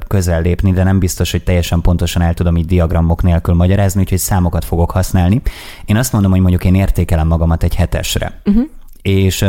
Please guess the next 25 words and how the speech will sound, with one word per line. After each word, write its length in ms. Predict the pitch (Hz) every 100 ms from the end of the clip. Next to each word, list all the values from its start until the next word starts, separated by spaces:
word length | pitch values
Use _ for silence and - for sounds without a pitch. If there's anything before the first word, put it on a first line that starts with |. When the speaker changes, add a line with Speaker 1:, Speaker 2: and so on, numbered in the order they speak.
| 98
Speaker 1:
a 120 | 98
Facebookra 680 | - 143 113 87 - 110 127
kirakok 380 | - 92 87 90
egy 140 | 90
olyan 200 | 92 82
képet, 480 | - 104 - 117 -
ami 200 | 92 92
mondjuk 340 | 92 87 87 -
tízes 380 | 92 82 76 -
vagyok. 380 | 87 - - -
Speaker 2:
Mhm. 180 | 208 233 320 -
Speaker 1:
Ez 180 | - -
tök 200 | 123 -
jó 100 | 85
eddig. 340 | 76 71 - - - - - -
Mert 280 | 98 95 - -
elégedett 440 | 101 87 82 80
vagyok, 300 | 110 110 95
kapom 280 | - 90 82
a 60 | 80
lájkokat, 640 | 98 101 87 90 85 -
visszajelzés, 920 | 95 95 90 85 82 80 80 78 - 87
boldogság, 560 | 90 87 82 - 80
hormon, 400 | - 82 82 80
stb. 480 | 82 85 78 76 -